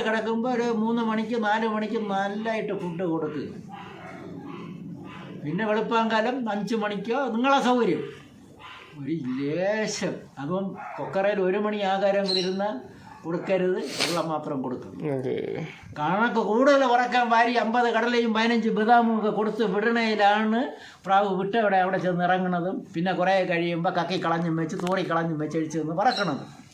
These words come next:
Speaker 2: ഓക്കെ,
Speaker 1: അടുത്ത്,
Speaker 2: ഓക്കെ.
Speaker 1: അടുത്ത്.
Speaker 2: ആശാനെ, അതേപോലെ തന്നെ നമ്മളെ നെക്ക് സ്ട്രിങ്, ഏ, ഇത്, ഉം, ഈ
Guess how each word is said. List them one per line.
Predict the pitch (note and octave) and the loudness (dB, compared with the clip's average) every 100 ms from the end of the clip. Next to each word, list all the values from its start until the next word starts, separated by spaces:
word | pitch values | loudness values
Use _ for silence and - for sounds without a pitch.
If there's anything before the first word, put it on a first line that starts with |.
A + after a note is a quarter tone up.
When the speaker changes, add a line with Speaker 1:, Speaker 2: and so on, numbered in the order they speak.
| D#3+ C#3+ | -10 -10
Speaker 2:
ഓക്കെ, | - B2+ | -8 -4
Speaker 1:
അടുത്ത്, | D#3+ C#3 | -2 -4
Speaker 2:
ഓക്കെ. | G#2+ - C3 | -8 -10 -10
Speaker 1:
അടുത്ത്. | - - - - - - C#3+ | -8 -10 -16 -20 -20 -2 0
Speaker 2:
ആശാനെ, | E3+ E3 D#3 C#3+ - - D#3+ D3 | 4 6 8 6 4 -2 2 6
അതേപോലെ | D#3 D#3 D#3+ | 4 6 4
തന്നെ | D#3 | 4
നമ്മളെ | D#3 D#3 D3 | 4 4 4
നെക്ക് | D3 - F#3+ E3+ | 0 -2 -4 -4
സ്ട്രിങ്, | - D#3+ D#3 - - D#3 | 2 2 2 -4 -2 4
ഏ, | D3+ D3+ | 6 8
ഇത്, | D3+ C#3+ B2+ - - - | 6 6 4 -2 -10 -6
ഉം, | C3 B2+ C3 C3 - - - | -2 0 -2 -6 -16 -20 -12
ഈ | - | -4